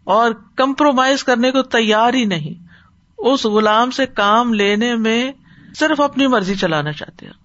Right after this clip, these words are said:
ہر مالک اس کو اپنی طرف کھینچتا ہے، میرا کام کرو، میری بات مانو، میرے لیے کرو، میرے لیے وہ کرو۔ تو ایسے غلام کی مشقت کا حال کیا ہوگا جس سے ہر کوئی اپنا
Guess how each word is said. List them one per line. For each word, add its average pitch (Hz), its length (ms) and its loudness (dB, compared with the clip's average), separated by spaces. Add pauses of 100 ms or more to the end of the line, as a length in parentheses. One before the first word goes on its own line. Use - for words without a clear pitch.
ہر 240 320 2 (100)
مالک 220 440 0
اس 240 160 -2
کو 254 180 -4
اپنی 277 260 -4
طرف 240 240 -2
کھینچتا 170 360 -4
ہے، 151 140 -6
میرا 226 260 0
کام 160 260 -2
کرو، 151 220 -10 (300)
میری 220 220 0
بات 185 300 -2
مانو، 160 240 -2 (520)
میرے 240 280 2
لیے 233 260 -2
کرو، 196 260 -2
میرے 233 220 2
لیے 220 180 2
وہ 190 160 -2
کرو۔ 147 240 -6 (640)
تو - 100 -12
ایسے 208 280 0
غلام 196 340 2
کی 196 160 -2
مشقت 185 540 -2
کا 190 140 -2
حال 170 240 -2
کیا 180 300 -4
ہوگا 170 500 -6 (880)
جس 196 260 -4
سے 196 100 -2
ہر 196 240 0
کوئی 214 200 -2
اپنا 196 280 -2